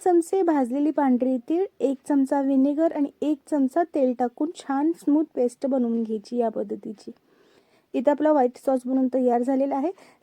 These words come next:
साखर तुम्ही तुमच्या टेस्टनुसार कमी जास्त करू शकता, किती तुम्हाला गोड हवं आहे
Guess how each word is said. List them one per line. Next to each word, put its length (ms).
साखर 340
तुम्ही 240
तुमच्या 320
टेस्टनुसार 720
कमी 200
जास्त 380
करू 160
शकता, 340
किती 220
तुम्हाला 260
गोड 240
हवं 260
आहे 200